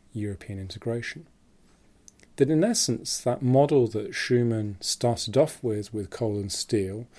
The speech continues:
of saying, "Okay, we, we move this up to a European level,"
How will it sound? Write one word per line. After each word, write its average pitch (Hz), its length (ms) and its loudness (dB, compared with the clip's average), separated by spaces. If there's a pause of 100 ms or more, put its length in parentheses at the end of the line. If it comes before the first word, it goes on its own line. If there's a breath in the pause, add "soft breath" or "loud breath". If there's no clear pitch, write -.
(420 loud breath)
of 110 180 -8
saying, 110 420 -2
"Okay, 117 380 -8
we, 104 280 -4 (100)
we 107 80 -4
move 113 300 4
this - 200 -2
up 113 160 0
to - 140 -6
a 101 40 -2
European 104 520 -2
level," 113 320 -2